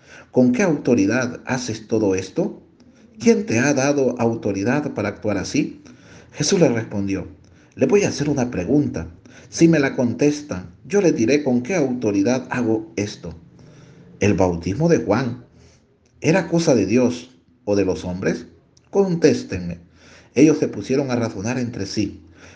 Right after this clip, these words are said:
"Si le decimos que de Dios, nos dirá, 'Entonces, ¿por qué no le creyeron?' Y si le decimos que de los hombres".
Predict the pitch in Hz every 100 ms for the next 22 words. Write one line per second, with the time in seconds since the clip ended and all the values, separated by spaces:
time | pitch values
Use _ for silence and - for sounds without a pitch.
0 | - - 143 123 117 170 208 165 113 -
1 | - _ - 107 101 98 127 120 - 98
2 | 98 - 90 123 123 - - - _ _
3 | 104 87 85 127 117 - 87 - - 101
4 | 98 208 160 117 95 90 98 98 82 -
5 | - _ - _ - 117 147 131 117 107
6 | 151 156 101 98 - _ _ _ - 117
7 | 113 107 165 135 90 87 -